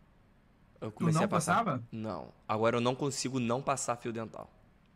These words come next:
Speaker 2: Tu tem lente, é?
Speaker 1: Não. Tu tem?
Speaker 2: É, tem. Faz aí, deixa eu ver.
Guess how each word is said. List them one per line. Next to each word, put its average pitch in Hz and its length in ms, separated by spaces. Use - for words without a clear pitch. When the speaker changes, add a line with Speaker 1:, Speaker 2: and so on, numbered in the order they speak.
Speaker 2:
Tu 160 100
tem 156 180
lente, 170 240
é? 117 120
Speaker 1:
Não. 101 300
Tu 104 100
tem? 131 220
Speaker 2:
É, 120 100
tem. 113 320
Faz 147 240
aí, 127 60
deixa 123 160
eu 135 40
ver. 117 200